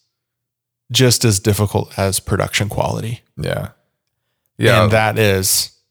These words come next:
Speaker 1: uh, that's a whole conversation itself to say, like, you know, production quality, just think about how much money and time and expertise and training and implementation and practice it takes
Speaker 2: Yeah.
Speaker 1: to do it.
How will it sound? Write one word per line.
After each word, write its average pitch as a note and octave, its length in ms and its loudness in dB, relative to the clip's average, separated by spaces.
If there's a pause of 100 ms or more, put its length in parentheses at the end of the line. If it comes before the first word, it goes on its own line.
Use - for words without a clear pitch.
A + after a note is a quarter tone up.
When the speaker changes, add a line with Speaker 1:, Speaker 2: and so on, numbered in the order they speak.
(160)
Speaker 1:
uh, A#2 220 0
that's A#2+ 240 2
a G#2 40 6
whole G#2+ 160 4
conversation G#2 640 2
itself - 800 -2 (400)
to A2+ 120 2
say, F#2+ 520 0 (400)
like, G2+ 320 0
you B2 120 0
know, G#2+ 140 4
production D#3+ 340 4
quality, A2 420 2
just - 160 -2
think F#3 100 4
about B2 100 4
how C3 80 6
much B2 160 2
money A#2 460 2
and G2 120 -6
time B2+ 440 2
and - 160 -10
expertise B2 520 -2
and E2 120 -8
training C3 560 2
and E2+ 100 -4
implementation A#2 760 0
and F2 120 -6
practice A#2+ 500 -2
it E2 80 -12
takes F#2+ 260 0
Speaker 2:
Yeah. - 80 -2
Speaker 1:
to G#2+ 60 -8
do A#2+ 220 0
it. - 200 -10